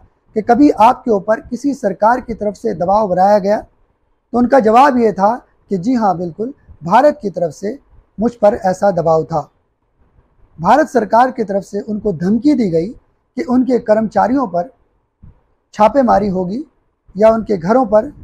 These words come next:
छापेमारी की बात कही गई और उनसे कहा गया कि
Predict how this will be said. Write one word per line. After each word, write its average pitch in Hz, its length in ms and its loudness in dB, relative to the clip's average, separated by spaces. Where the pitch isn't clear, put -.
छापेमारी 190 540 0
की 170 140 -10
बात 160 280 -4
कही 165 160 -10
गई 160 240 -10
और 214 200 4
उनसे 254 240 -4
कहा 240 280 2
गया 185 220 -2
कि 233 60 -10